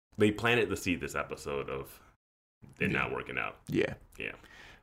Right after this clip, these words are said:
Speaker 2: Uh, but like this show so often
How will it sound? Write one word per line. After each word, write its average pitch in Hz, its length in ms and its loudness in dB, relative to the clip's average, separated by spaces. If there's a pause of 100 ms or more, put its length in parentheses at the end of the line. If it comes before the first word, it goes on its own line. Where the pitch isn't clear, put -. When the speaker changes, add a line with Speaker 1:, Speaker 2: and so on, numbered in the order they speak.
(120)
Speaker 2:
Uh, - 520 2 (280)
but - 340 6
like 101 220 4
this - 400 0
show 90 560 2
so 131 320 4
often - 640 2